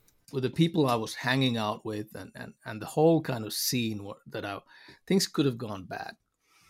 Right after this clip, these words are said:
But one day, um, I was out of job and, and I was, uh, sitting in an unemployment office looking for a job.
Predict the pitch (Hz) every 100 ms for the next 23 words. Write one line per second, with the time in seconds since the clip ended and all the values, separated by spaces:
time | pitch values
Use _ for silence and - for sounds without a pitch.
0 | _ - _ _ _ _ _ - 139 131
1 | - _ _ _ _ _ _ _ - 151
2 | 208 180 175 170 165 - - _ _ _
3 | _ _ _ _ - 131 127 123 139 143
4 | 135 170 180 160 147 143 147 - - 123
5 | 123 123 113 - - - _ _ _ _
6 | _ _ _ _ - 135 131 127 120 -
7 | - 131 120 117 - 170 165 147 131 123
8 | - 151 143 131 - 131 120 110 - 98
9 | - - - - _ _ _ _ - _
10 | _ _ - 156 160 156 135 135 110 98
11 | 107 87 -